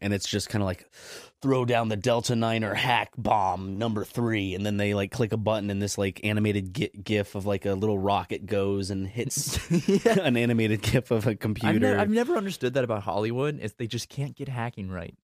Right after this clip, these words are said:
Speaker 1: We've,
Speaker 2: like
Speaker 1: we, you've discussed this a lot. This seem-, this is, like, a big,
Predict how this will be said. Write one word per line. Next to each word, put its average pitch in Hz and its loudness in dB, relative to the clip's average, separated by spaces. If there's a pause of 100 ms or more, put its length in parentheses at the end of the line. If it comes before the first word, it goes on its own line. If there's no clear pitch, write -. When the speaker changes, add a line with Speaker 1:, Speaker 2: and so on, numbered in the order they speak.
(160)
Speaker 1:
We've, 151 4
Speaker 2:
like 139 2
Speaker 1:
we, 175 6
you've 196 4
discussed 202 0
this 98 0
a 98 0
lot. 98 2
This 107 0
seem-, 117 2
this 120 2
is, 110 2
like, 101 2
a 98 0
big, 90 0